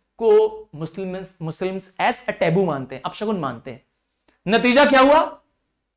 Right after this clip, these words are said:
हाँ, नतीजा ये हुआ कि उन्होंने, दोनों ने यूज करने से मना कर दिया, बोला,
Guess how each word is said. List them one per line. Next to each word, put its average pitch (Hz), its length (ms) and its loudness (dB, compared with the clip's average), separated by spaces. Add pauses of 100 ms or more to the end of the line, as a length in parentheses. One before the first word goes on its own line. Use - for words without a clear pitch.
(920)
हाँ, 131 640 -10 (420)
नतीजा 185 340 0
ये 175 160 2
हुआ 190 220 2
कि 190 140 -6
उन्होंने, 160 280 -8
दोनों 139 260 -6
ने 143 100 -10
यूज 131 260 -10
करने 127 240 -14
से 135 100 -16
मना 110 220 -14
कर 107 220 -16
दिया, 120 120 -14
बोला, 170 420 -8